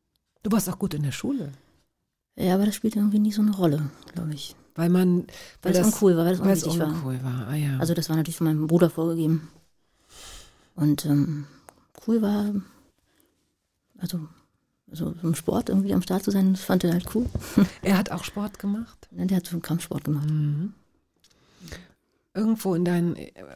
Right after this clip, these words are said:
Speaker 1: Unterlagen, meine ich zu erinnern, hattest du, äh, geschrieben, ich weiß nicht, ob das der, ob das der Gedanke deiner Eltern war, in welchem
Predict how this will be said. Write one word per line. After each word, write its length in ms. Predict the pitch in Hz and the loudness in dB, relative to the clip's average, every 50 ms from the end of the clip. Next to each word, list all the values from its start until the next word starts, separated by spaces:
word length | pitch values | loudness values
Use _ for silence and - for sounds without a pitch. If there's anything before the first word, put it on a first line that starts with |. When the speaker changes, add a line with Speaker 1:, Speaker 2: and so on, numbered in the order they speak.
| - - - | -18 -14 -8
Speaker 1:
Unterlagen, 560 | - 190 208 185 202 185 185 185 185 185 180 | -4 -2 0 2 2 2 2 2 2 2 2
meine 160 | 180 175 180 | 4 2 2
ich 80 | 175 - | 0 -2
zu 140 | - 175 | -2 -4
erinnern, 380 | 147 - 143 175 175 170 156 151 | -4 -2 0 0 2 2 2 0
hattest 340 | 165 143 160 156 - - - | -2 -2 -6 -6 -8 -6 -6
du, 360 | 160 160 160 156 156 156 151 - | -4 -2 -2 -2 -2 -2 -4 -4
äh, 240 | - 165 165 160 151 | -6 -6 -4 -4 -6
geschrieben, 460 | 135 147 139 - - 160 160 151 160 | -6 -6 -6 -6 -4 -4 -4 -4 -4
ich 120 | 156 - - | -4 -4 -4
weiß 220 | 151 156 151 - | -4 -4 -4 -4
nicht, 60 | 151 139 | -6 -6
ob 20 | |
das 160 | 156 135 - | -6 -8 -8
der, 360 | - 143 131 127 - - - | -8 -8 -8 -8 -8 -10 -14
ob 100 | - - | -14 -10
das 120 | - 151 - | -10 -10 -8
der 120 | - 147 127 | -6 -6 -6
Gedanke 340 | 143 131 135 143 147 - 147 | -4 -4 -4 -4 -4 -4 -4
deiner 440 | 143 143 139 139 139 135 131 131 - _ _ | -4 -2 -2 0 0 0 -2 -4 -6 _ _
Eltern 480 | - 147 156 190 196 208 208 202 196 185 | -2 0 0 2 2 0 0 2 2 2
war, 320 | 185 180 180 180 185 180 - - - - - - - | 2 0 0 0 -2 -4 -8 -12 -20 -20 -20 -10 -4
in 160 | 135 139 139 | -2 0 0
welchem 560 | 147 156 156 - 151 151 147 147 143 - - | 0 0 -2 -2 -2 -2 0 0 -2 -4 -6